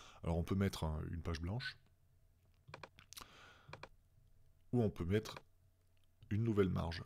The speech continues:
Alors, euh, c'est ici que c'est intéressant. Ça, c'est les valeurs qu'il y a à la première page et que je vais pouvoir déplacer à cette page-là. Ce qui fait que,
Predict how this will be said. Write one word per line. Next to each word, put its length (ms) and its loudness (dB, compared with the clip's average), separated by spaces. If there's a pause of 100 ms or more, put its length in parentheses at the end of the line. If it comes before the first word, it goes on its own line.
(120)
Alors, 320 -4 (800)
euh, 440 -6
c'est 180 -6
ici 200 -6
que 80 -10
c'est 100 -4
intéressant. 640 -4
Ça, 180 -2
c'est 180 0
les 120 0
valeurs 480 0
qu'il 180 -2
y 20 4
a 220 0
à 100 -4
la 80 0
première 300 -4
page 380 -4
et 60 -10
que 140 -6
je 100 -4
vais 120 -6
pouvoir 480 -6
déplacer 480 -4 (240)
à 80 -4
cette 200 -6
page-là. 440 -8 (1400)
Ce 120 -8
qui 120 -14
fait 200 2
que, 280 4